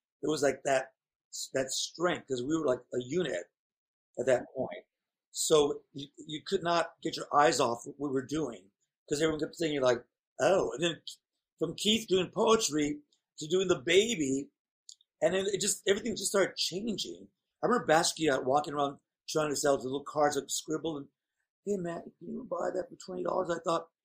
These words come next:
"Twenty dollars is, like, a week's worth of food, man. Why am I gonna buy a,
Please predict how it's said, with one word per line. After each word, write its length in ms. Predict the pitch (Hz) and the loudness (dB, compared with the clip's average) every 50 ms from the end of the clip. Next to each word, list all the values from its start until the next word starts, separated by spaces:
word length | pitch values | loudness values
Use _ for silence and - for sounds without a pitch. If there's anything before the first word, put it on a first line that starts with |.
| _ _ _ _ - - | _ _ _ _ -18 -8
"Twenty 160 | - 214 226 - | -6 -6 -2 0
dollars 300 | 180 170 185 214 175 139 | 0 0 0 0 -2 -4
is, 180 | 127 131 120 | -6 -4 -4
like, 140 | 143 135 - | -4 -4 -4
a 60 | 151 | -6
week's 300 | 135 135 165 180 - - | -6 -6 -6 -6 -8 -10
worth 160 | 185 185 - | -10 -10 -10
of 100 | - - _ | -12 -14 _
food, 260 | - - - - - | -8 -6 -6 -6 -6
man. 320 | - 131 135 156 - - - _ _ _ _ _ _ _ | -6 -4 -4 -4 -6 -8 -16 _ _ _ _ _ _ _
Why 120 | - 165 202 | -2 -2 0
am 60 | 220 | 0
I 40 | 226 | 0
gonna 140 | 220 202 160 | -2 -2 -2
buy 160 | 160 170 165 | 0 0 0
a, 80 | 151 | 0